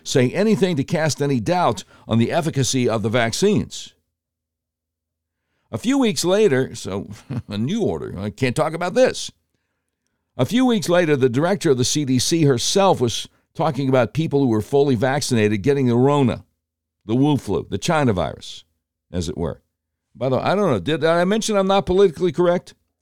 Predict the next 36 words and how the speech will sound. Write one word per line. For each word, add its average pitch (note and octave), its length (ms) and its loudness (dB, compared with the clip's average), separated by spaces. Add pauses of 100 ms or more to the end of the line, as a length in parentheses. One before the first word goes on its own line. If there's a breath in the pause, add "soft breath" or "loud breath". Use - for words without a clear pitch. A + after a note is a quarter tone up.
(240)
C - 220 0
D A#3 120 4
C G3 220 0
Director E3 440 2
Rochelle C#3+ 640 2
Walensky B2+ 560 0 (420)
even F3+ 280 2
said D3+ 260 2
that A2+ 140 0
based E3+ 320 2
on D3 320 0 (140)
data D3 360 2
then C#3+ 320 0
coming C3+ 320 0
out A#2 140 2
of G#2 80 -2
Israel, D3+ 580 0 (420 soft breath)
it G#2+ 120 -2
looked D3+ 280 0
like D3+ 260 0
there B2+ 440 2
was A#2 720 0
an A2 100 -2
increased D#3 600 -4
risk D3 380 2
of A2+ 200 -2
people C3 340 0
who A2+ 80 2
were G2+ 140 2
vaccinated B2+ 640 -2
early B2 520 2 (300 soft breath)
actually C#3+ 420 -2
developing B2 880 0 (140 soft breath)
serious D#3+ 580 2
health D#3 260 0
complications. A#2 920 -2